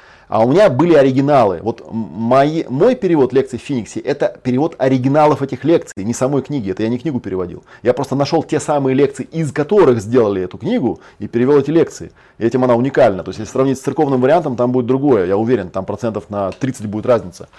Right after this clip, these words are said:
Они их очень сильно урезали. И я прям запоем с утра до вечера просто ходил в плеере, я слушал эти лекции, я их прям вот кус-,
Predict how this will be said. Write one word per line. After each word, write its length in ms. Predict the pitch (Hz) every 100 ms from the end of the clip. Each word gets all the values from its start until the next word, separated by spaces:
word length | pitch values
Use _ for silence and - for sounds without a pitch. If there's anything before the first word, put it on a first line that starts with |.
| - - _
Они 160 | 107 123
их 80 | 120
очень 200 | 151 139
сильно 200 | 131 120
урезали. 420 | 117 117 101 87 - - - - _ _ -
И 40 |
я 200 | 113 180
прям 240 | 202 190 127
запоем 540 | 123 - 196 220 185
с 60 | 165
утра 200 | 147 139
до 100 | 127
вечера 320 | 147 185 156
просто 260 | 123 143 151
ходил 260 | 120 131
в 60 | 120
плеере, 500 | - 127 170 185 151
я 120 | 117
слушал 320 | 117 131 147 151
эти 100 | 127
лекции, 340 | 123 170 120
я 40 | 104
их 80 |
прям 160 | - 123
вот 140 | 113
кус-, 240 | - 120